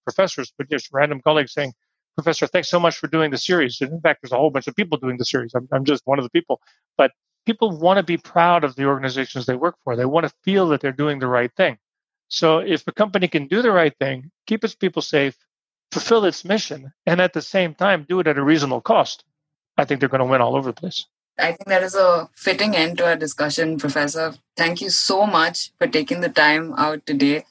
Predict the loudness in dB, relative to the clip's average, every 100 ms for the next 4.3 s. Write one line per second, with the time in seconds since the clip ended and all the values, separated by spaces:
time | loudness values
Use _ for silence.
0 | _ _ -2 0 2 0 -2 -2 -2 0
1 | 2 4 2 2 -2 -4 -10 -6 -2 0
2 | 2 2 -2 -6 -2 0 2 0 -2 -8
3 | -6 0 2 0 -4 -2 0 2 4 4
4 | 4 2 2